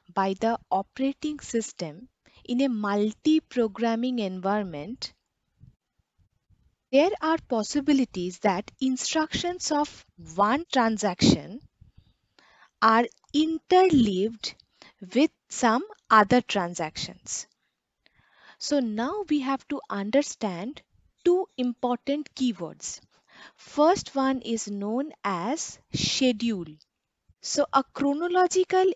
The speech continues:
execution sequence of a transaction is called schedule. Means I can say that whenever I have more than one transaction, an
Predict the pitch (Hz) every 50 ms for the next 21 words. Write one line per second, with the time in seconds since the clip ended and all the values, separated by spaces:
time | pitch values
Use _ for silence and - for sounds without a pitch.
0 | _ - 247 214 - - - 277 - - - 311 311 302 - - 320 320 220 -
1 | - - 240 220 _ - 208 202 180 147 147 190 247 302 - - - - - -
2 | _ _ _ _ _ _ _ _ _ - - - 208 226 - - 294 277 _ -
3 | - 247 233 220 220 - 247 254 262 - - - - 185 165 175 220 254 - _
4 | - 247 247 - - _ - 247 233 233 247 294 349 381 - _ - - - -
5 | 254 240 190 190 180 160 147 151 _ _ _ _ _ _ _ - - - - _
6 | - 277 302 320 - - - - 254 269 _ 320 330 330 302 - - 320 339 381
7 | 330 - 202 165 156 208 233 _ 208 208 233 240 277 311 302 - 359 381 370 -
8 | - 214 226 240 247 233 196 196 202 196 202 214 214 - 208 202 214 220 247 277
9 | 311 349 349 _ _ 302 302 311 302 269 226 208 202 196 214 226 226 - 214 190
10 | 180 180 165 - 202 196 - - - - 160 143 143 185 233 285 _ - - -
11 | - - - 220 240